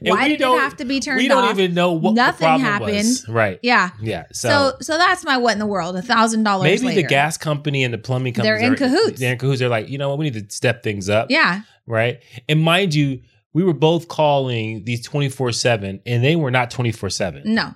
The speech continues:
Speaker 1: Right?
Speaker 2: They were like, "Oh, we'll get back to you on Monday." Wait, your Google
Speaker 1: <laughs>
Speaker 2: account
Speaker 1: Yes.
Speaker 2: says that you are twenty-four hours.
Speaker 1: Right. Yeah, you are
Speaker 2: Yeah,
Speaker 1: fraudulent.
Speaker 2: we only work Monday through Friday.
Speaker 1: Right.
Speaker 2: Okay, change your Google account
Speaker 1: Right.
Speaker 2: then.
Speaker 1: Hundred percent.
Speaker 2: Anyway, so that's my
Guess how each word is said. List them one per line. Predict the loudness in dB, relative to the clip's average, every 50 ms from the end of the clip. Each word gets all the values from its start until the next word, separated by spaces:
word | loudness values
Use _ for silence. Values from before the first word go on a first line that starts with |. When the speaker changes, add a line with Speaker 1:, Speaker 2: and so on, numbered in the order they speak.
| _ _ _ -4
Speaker 1:
Right? | 0 0 0 0 0
Speaker 2:
They | 0 0 0
were | 2 2
like, | 0 -2 -2 0
"Oh, | 0 2 2 2 2 0
we'll | -4 -4
get | -4 -2 2
back | 2 2 2 0 -4
to | -4 -2
you | 0
on | 0 2 2
Monday." | 2 2 0 0 -2 -4 -6 -10
Wait, | -6 -2 -2 -2 -2 -2
your | 0 2 4 4 2 2 2
Google | 0 2 2 2 4 2 2 2 0 -4 -6 -4 -2
Speaker 1:
<laughs> | -2 -2
Speaker 2:
account | 2 2 2 4 4 4 2 0 -2 -4 -8
Speaker 1:
Yes. | -8 -8 -8 -8 -6 -6 0
Speaker 2:
says | 2 4 4 4 4
that | 2 0 0 0
you | -2 -2
are | -2 -2
twenty-four | -2 -2 -2 0 0 -2 -2 -2 -2 -4 -2
hours. | -2 -2 -2 -2 -2 0 0 0 0 0 -4
Speaker 1:
Right. | -6 -6 -6 -14 -20 -20 -20 -20 -10 -2
Yeah, | 0 0 0
you | 0 0 2 2 4
are | 2 2
Speaker 2:
Yeah, | 0 -2 -6 -4 -2 -2 0 2 2 4 4 4
Speaker 1:
fraudulent. | 2 0 -4 -8 -10 -8 -6
Speaker 2:
we | -4 -2 0 0
only | 0 0 0 0 0
work | 2 2 2 2 2 2
Monday | 0 0 2 0 -2
through | -2 -4 -8
Friday. | -4 -2 -2 -2 -2 -2 -6 -10 -12 -14
Speaker 1:
Right. | -16 -16 -10 -10
Speaker 2:
Okay, | -8 -6 -4 -4 -6 -6 -8 -8
change | -4 -2 0 0 2 2 0 0 -2 -4 -2
your | 0 0 4
Google | 4 4 4 4 2 -2 -2
account | -4 -6 -6 -4 -4 -4
Speaker 1:
Right. | -4 -4
Speaker 2:
then. | -6 -10 -12 -14 -14 -8
Speaker 1:
Hundred | -4 -4 -4 -4 -2
percent. | -2
Speaker 2:
Anyway, | 0 2 2 2 2 0
so | 0 0 -2 0 2
that's | 2 2 2 0 -2
my | -2 0 0 2 2 0 -2